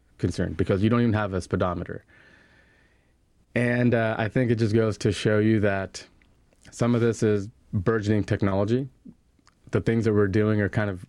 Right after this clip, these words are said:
we're doing for the very first time. And as great as those touchscreens are, the software is updated very frequently and things can go wrong. So, you know,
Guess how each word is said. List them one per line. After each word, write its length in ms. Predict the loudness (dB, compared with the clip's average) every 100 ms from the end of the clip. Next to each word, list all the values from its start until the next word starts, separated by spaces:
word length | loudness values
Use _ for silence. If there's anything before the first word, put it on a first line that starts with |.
| _ -2
we're 100 | 2
doing 220 | 2 2
for 80 | 0
the 80 |
very 220 | 2 0 0
first 260 | -2 -2
time. 340 | -4 -2 -4 -8 -14 -20 _ _
And 160 | -2 0
as 140 | -2
great 340 | -2 0 2 2
as 160 | 0
those 140 | 0 0
touchscreens 520 | -4 -2 0 2 2
are, 300 | 0 -4 -8 _ -6
the 80 |
software 380 | -2 -2 2 2
is 120 | 2
updated 380 | -2 -4 0 0
very 200 | 2 0
frequently 580 | 0 0 0 2 2 -2 -2
and 420 | 0 0 -2 -6 -14 _ _ -20 -4
things 220 | -2 -2
can 200 | 0 2
go 160 | 2 2
wrong. 300 | 0 -4 -8
So, 300 | -4 -2 -2 -10 -20 _ _ _ _
you 140 | 2 2
know, 220 | 2